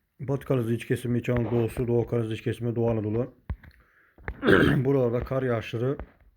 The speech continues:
aralıklarla gördükten sonra hava artık açması bekleniyor ve ayaz arkadaşlar, bayağı bir ciddi bir ayaz çökebilir. Özellikle cuma gecesi, e, bayağı bir ayazlı bir hava olabilir.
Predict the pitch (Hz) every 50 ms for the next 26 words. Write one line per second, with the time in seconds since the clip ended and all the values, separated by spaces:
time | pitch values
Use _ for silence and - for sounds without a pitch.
0 | _ _ _ _ _ _ _ - - - _ - 147 135 131 127 123 120 120 -
1 | 131 120 120 123 123 117 127 120 120 117 - 139 117 113 - 113 113 113 110 120
2 | 117 117 123 143 - - - - - - - - _ - - - - 123 117 104
3 | - 123 - 135 120 113 - 120 117 - - 120 120 117 - 117 120 120 120 110
4 | 107 117 127 - - 123 113 117 113 107 - - - - - 117 107 104 107 104
5 | 98 - 117 113 107 107 110 110 104 104 101 98 - - - - - 120 107 110
6 | 107 107 113 123 - - - - - - _ _ - - - - - - - 123
7 | 120 - 123 120 117 113 139 147 - - - - _ - _ _ _ _ _ _
8 | _ _ _ _ - - - - - _ _ _ - - - _ _ _ _ -
9 | - 127 120 104 123 127 123 - 147 131 113 98 120 117 120 123 123 117 113 113
10 | 107 110 104 - - 131 135 - - _ - 131 110 107 104 104 101 107 107 107
11 | 104 107 110 104 98 98 113 - - 117 117 117 113 113 107 110 127 120 110 107
12 | 107 107 110 123 135 - - - - 123 110 117 113 107 127 151 - -